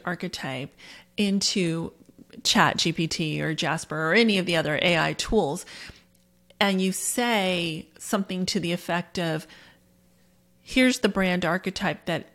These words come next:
represents my brand," gather the tone, the voice, the approach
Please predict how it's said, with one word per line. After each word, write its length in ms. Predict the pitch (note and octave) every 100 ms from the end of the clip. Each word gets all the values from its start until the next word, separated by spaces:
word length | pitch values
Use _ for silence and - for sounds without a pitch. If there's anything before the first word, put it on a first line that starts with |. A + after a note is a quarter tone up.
| _
represents 580 | F3 F3 F3+ F3+ D#3 -
my 240 | E3+ D3+
brand," 720 | D3+ D#3+ E3 D#3+ C#3 C#3+ D3+ - - - - _ _ _ _ F3
gather 720 | - F#3+ G#3 A#3+ A3+ G#3 - -
the 140 | G3
tone, 580 | F3 - - G3+ F#3 F#3
the 80 | F3+
voice, 380 | F#3 F3 F3+ -
the 160 | E3
approach 720 | D3 - - A#3 F#3 E3 -